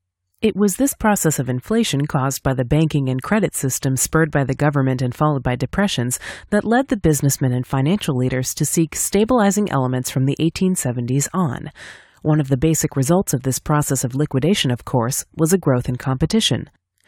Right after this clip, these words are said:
The thesis of the Kolko books is that the trend was towards growing competition in the United States before the federal government intervened, and that various big businessmen in different fields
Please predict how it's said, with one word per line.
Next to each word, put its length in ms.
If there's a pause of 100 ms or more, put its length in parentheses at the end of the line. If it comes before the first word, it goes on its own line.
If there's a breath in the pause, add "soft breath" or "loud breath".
(380 soft breath)
The 100
thesis 420
of 80
the 100
Kolko 460
books 320 (260 loud breath)
is 200
that 160
the 100
trend 400
was 220
towards 360
growing 440
competition 640
in 160
the 80
United 420
States 380
before 320
the 80
federal 360
government 440
intervened, 640 (340 loud breath)
and 140
that 160
various 360
big 240
businessmen 600
in 120
different 320
fields 480